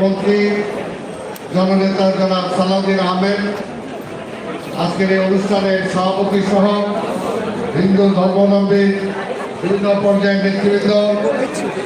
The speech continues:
বিএনপি নেতৃবৃন্দ, সভাপতি সুধীজন, আসসালামু আলাইকুম ওয়া রাহমাতুল্লাহি ওয়া বারাকাতুহু। আমি আপনাদের প্রতি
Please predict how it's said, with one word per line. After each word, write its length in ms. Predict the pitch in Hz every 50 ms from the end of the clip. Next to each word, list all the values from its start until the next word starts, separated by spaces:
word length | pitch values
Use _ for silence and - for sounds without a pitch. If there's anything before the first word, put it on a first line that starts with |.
| - - -
বিএনপি 380 | 185 196 202 196 196 - 202 190 185 196
নেতৃবৃন্দ, 480 | 196 196 202 208 208 208 202 208 208 208 208 202 202 202 202 208 - - - - - - - - - -
সভাপতি 440 | - 185 196 196 196 196 196 208 208 190 190 -
সুধীজন, 440 | 190 190 208 202 196 202 196 190 - - - - - - - - - - - - 175
আসসালামু 480 | 170 - 202 196 196 196 190 190 190 185 185
আলাইকুম 380 | 185 185 190 190 190 190 196 185 180
ওয়া 100 | 180 180 180
রাহমাতুল্লাহি 540 | 180 180 175 175 175 175 175 165 170 170
ওয়া 40 | 165 165
বারাকাতুহু। 440 | 160 156 156 147 143 147 - 220 220 220 226 202 202 202 214 208 190 185 190 196 208 220 - - - - - - 151
আমি 120 | 180 196 196 196 196
আপনাদের 440 | 190 202 202 196 208 208 208 208 208 208 202 214 208 208 - - - - 190 - 185 - - - - - - - - - - -
প্রতি 260 | 180 196 196 233